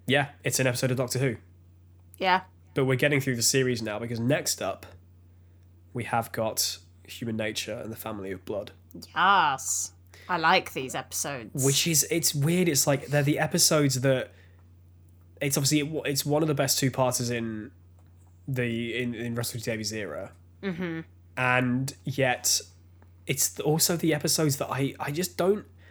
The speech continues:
Speaker 1: I almost don't ever think of.
Speaker 2: No, not at all.
Speaker 1: I'm excited to go back to these
Speaker 2: Yeah, I
Speaker 1: and watch them
Speaker 2: really,
Speaker 1: again.
Speaker 2: the concept and the where we come into the episode, if I remember rightly,
Speaker 1: Yes.
Speaker 2: is so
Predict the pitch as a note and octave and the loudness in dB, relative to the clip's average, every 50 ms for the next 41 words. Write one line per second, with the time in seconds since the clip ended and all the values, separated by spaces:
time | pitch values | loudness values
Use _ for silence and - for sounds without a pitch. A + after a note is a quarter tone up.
0 | - - - - - - - D#3+ F#3+ - - G3 F#3 E3 C3+ A#2 - - - D3 | -20 -20 -20 -18 -12 -8 -6 -4 -4 -2 -2 -2 -2 -2 -4 -4 -6 -6 -4 -2
1 | C#3+ D#3 D3 - - F2+ F#2+ F#2+ - - - - - - - - - - - - | -2 -2 -2 -4 -6 -6 -6 -6 -8 -12 -18 -20 -20 -20 -20 -20 -20 -18 -10 -6
2 | G3+ G3+ G3 F#3+ F#3+ F#3+ F3+ D3 - D#3 - - - G3+ G3 G3 F3+ - - - | 0 2 6 6 8 8 6 4 0 -6 -12 -12 -4 0 2 2 2 0 -2 -6
3 | F3 - - F3+ F3 F3 F3 F3 - - - - D3 D3+ D#3 D#3 - D#3+ C#3+ C#3 | -4 0 2 4 4 4 4 4 4 4 4 4 4 4 2 2 0 0 0 0
4 | - B2+ - C3+ B2+ B2 A#2+ - B2 A2+ G#2 - - - - F#2+ F2 E2 G2 G#2+ | 0 -2 2 2 2 2 2 0 0 -2 -2 -4 -6 -6 -6 -8 -8 -8 -8 -6
5 | - - - - F#3 F#3+ F#3+ F3+ E3+ E3 D#3+ D#3+ - - - - - G3+ G3+ G3+ | -6 -8 -6 -4 -2 2 4 4 4 4 2 -2 -6 -10 -14 -4 2 6 6 6
6 | G3+ G3+ G3 G3+ G#3 G#3 G3+ G3 G3 F#3+ F#3 - - G#3 G3+ G3+ G3+ A3+ - G3 | 6 6 6 6 8 8 8 6 6 4 2 2 0 0 -2 -6 -10 -12 -10 -6
7 | F3+ F#3+ - - - - G#3 A3 A#3 A3+ - - F3 D3 C#3+ C3+ - - - - | -4 -2 -2 0 2 2 2 4 4 2 2 2 2 0 -4 -4 -8 -12 -14 -14
8 | - - - - - - - - - - - - - - - - - - - - | -12 -12 -12 -14 -18 -20 -20 -20 -20 -20 -20 -20 -20 -20 -20 -20 -20 -20 -8 2
9 | - G#3+ G#3 G#3 G3+ G3 F#3 F3 F#3+ G3+ G3+ G#3 G#3 F#3+ F#3+ F#3+ F#3 - - - | 6 6 6 6 6 2 2 4 6 6 8 6 6 4 2 0 0 -2 -2 0
10 | F#3+ F#3 F3+ F3+ F3+ F#3+ G3+ G3+ - - G3+ F3+ E3+ C#3+ - E3 F3 - - E3+ | 0 2 2 2 2 0 0 0 -2 -2 -2 -2 -2 -2 0 -2 -2 -2 -2 -4
11 | - - - D3+ D3 D3 D3 D#3 E3 - - E3+ D#3 D3+ D3+ D#3 E3+ D#3+ D#3+ D3+ | -2 0 0 0 -2 -4 -4 -6 -6 -2 2 2 2 2 0 -4 -6 -6 -6 -8
12 | D3 C#3+ D3 D3+ D3+ D3+ D3+ - - D2 D2+ - D#2+ - - - - F#3 - - | -8 -6 -2 0 0 0 0 -2 -6 -8 -6 -6 -6 -8 -8 -6 -8 -8 -8 -10
13 | - - - C3+ B2+ B2+ B2 A2+ - G#3 G3 F#3 - - - - - - - - | -20 -12 -6 -2 2 2 4 6 8 8 8 8 8 6 4 4 4 4 4 4
14 | A#3+ A3 A3+ A3+ A3 | 4 4 6 8 8